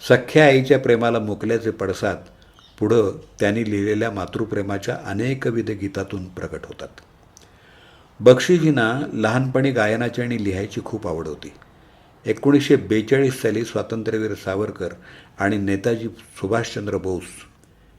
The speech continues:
यांनी भारतीय तरुणांना जास्तीत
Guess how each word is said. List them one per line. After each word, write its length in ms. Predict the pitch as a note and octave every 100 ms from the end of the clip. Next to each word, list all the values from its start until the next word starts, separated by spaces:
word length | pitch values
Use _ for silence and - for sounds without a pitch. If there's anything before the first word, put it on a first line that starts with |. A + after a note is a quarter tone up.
| -
यांनी 440 | A2 B2+ - C#3 - - -
भारतीय 540 | F2 G2 A2+ C3 D#3
तरुणांना 540 | D3+ A2+ A2+ G#2+ A2 B2 G#2+
जास्तीत 380 | F#2+ - -